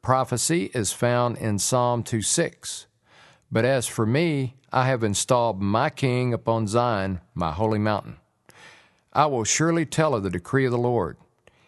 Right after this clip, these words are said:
He said to me, 'You are my son. Today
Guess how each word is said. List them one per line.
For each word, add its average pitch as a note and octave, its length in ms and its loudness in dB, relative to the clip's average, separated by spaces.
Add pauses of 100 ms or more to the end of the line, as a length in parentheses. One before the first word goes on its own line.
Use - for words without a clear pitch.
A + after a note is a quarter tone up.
He D3 180 0
said E3 340 0
to G#2+ 60 2
me, G2 460 0
'You A2+ 220 0
are C3+ 100 2
my C3 160 0
son. G2 560 -2
Today G#2 560 -2